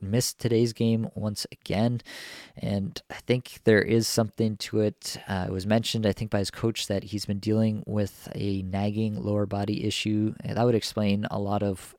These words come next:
uh, his lack of production. Has just two points in twelve games on the season. Doesn't seem like himself for sure. Definitely,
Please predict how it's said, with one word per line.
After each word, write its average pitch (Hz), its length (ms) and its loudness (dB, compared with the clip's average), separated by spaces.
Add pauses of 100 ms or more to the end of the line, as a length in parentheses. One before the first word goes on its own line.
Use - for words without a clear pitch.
uh, 101 120 -2
his 95 240 -2
lack 95 220 -2
of - 120 -8
production. 113 540 0 (460)
Has 107 180 -2
just - 240 -6
two 117 180 0
points 95 320 -2
in 101 80 -10
twelve 92 260 0
games 90 460 -2
on 90 160 -4
the 87 80 -4
season. 87 480 -2 (1040)
Doesn't 117 300 4
seem 98 240 -2
like 92 220 0
himself 92 380 -4
for - 140 -6
sure. 90 380 2 (500)
Definitely, 101 840 2